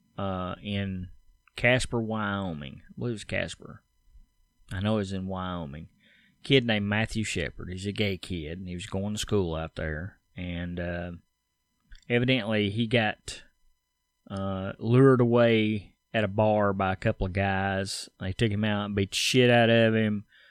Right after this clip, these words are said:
um, robbed him, tied him to a fence. I think maybe they even drug him behind their truck.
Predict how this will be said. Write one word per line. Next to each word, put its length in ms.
um, 720
robbed 480
him, 380
tied 280
him 160
to 160
a 60
fence. 420
I 80
think 260
maybe 240
they 160
even 220
drug 260
him 140
behind 340
their 80
truck. 520